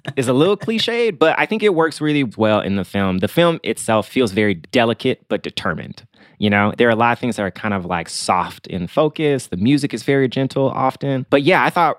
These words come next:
Speaker 2: Rebecca Hall, it was clear she's known what she's wanted to do for a while with this
Speaker 1: Yes.
Speaker 2: film.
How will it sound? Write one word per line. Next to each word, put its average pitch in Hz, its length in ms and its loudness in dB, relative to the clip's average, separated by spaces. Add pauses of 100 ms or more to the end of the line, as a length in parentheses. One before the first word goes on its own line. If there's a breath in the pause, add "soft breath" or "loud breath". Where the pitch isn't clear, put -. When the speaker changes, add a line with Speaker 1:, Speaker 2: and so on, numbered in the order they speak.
(100)
Speaker 2:
Rebecca 120 380 -2
Hall, 107 300 2
it - 40 -2
was 107 120 -4
clear 180 200 0
she's 147 280 -2
known 110 420 2
what 98 100 -4
she's 98 160 -6
wanted 95 300 -4
to 90 80 -8
do 87 360 -4
for 85 460 -8
a 87 80 -6
while 82 380 2
with 143 120 -4
this 151 140 -4
Speaker 1:
Yes. - 60 -14
Speaker 2:
film. 190 280 0